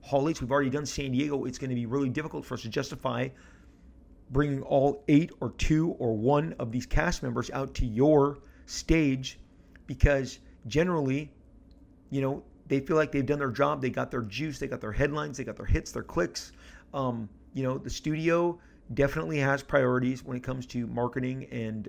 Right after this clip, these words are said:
and promotions. And I'm telling you, Hall H is,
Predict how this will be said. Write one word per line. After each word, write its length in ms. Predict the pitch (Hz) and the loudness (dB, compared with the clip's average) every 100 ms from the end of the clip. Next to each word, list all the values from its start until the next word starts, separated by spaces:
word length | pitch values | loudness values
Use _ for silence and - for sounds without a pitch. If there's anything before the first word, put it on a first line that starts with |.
| - | -10
and 200 | 113 104 | -8 -8
promotions. 680 | - 117 123 127 131 135 - - - - - - | -6 -2 -2 -2 -6 -8 -12 -20 -20 -20 -20 -8
And 300 | 127 120 120 | -4 -4 -4
I'm 160 | - 117 | -6 -8
telling 300 | 131 143 143 | -4 -4 -4
you, 80 | 120 | -4
Hall 320 | 123 139 135 | 2 2 2
H 300 | 135 139 - 123 | 0 -2 -8 -2
is, 420 | 120 127 127 | 0 -2 -4